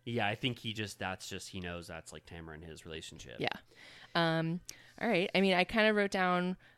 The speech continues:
Speaker 2: uh, at the end, they talk about, like, "What are you gonna miss about this season?" or whatever. Shannon's was sad. She said she's gonna miss filming with her kids.
Speaker 1: Yeah.
Speaker 2: Um, Heather implies a better house is coming.
Speaker 1: Wow.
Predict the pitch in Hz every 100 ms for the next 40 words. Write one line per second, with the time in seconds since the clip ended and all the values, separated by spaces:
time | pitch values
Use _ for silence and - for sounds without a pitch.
0 | _ 180 165 - 180 - - 180 170 185
1 | 214 226 - 185 175 170 - 180 170 165
2 | 160 - 160 - - _ 233 277 277 240
3 | 233 208 196 - 175 165 165 165 - 180
4 | 165 151 151 151 160 175 160 151 160 -
5 | - - - 190 185 214 214 - 156 151
6 | - 170 165 180 185 175 175 175 - 180
7 | 175 185 190 233 233 - 151 170 208 -
8 | 98 - - - - - - 180 170 165
9 | 175 - - - - 180 247 208 180 175
10 | 175 170 165 - 160 156 170 175 202 196
11 | - 175 196 - - - 185 156 - -
12 | 180 196 - 233 160 80 -